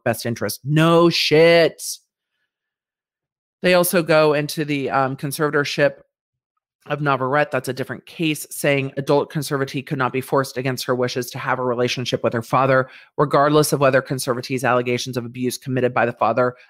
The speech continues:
against her were true or false. They're saying it doesn't matter. Like, it, we don't have to do a fact-finding mission. We don't have to prove, nobody has to prove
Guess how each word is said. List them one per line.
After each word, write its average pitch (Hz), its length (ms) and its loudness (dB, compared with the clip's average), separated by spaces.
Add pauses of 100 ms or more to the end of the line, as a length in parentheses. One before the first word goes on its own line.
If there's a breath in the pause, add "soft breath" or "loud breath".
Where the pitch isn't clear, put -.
against 139 340 2
her 139 80 4
were 127 140 4
true 113 180 0
or 104 60 0
false. - 320 -4 (340 loud breath)
They're 190 140 4
saying 262 180 2
it 196 120 0
doesn't 175 260 0
matter. 143 440 0 (540)
Like, 170 320 2
it, 151 180 2
we 196 140 2
don't 196 160 2
have 175 220 0
to 165 80 -2
do 151 100 2
a 131 80 4
fact-finding 139 720 -2
mission. 139 440 -2 (240 soft breath)
We 185 100 4
don't 190 160 4
have 175 200 -2
to 135 80 -6
prove, 156 600 -2 (300 soft breath)
nobody 165 260 4
has 170 140 2
to 147 80 -4
prove 156 640 4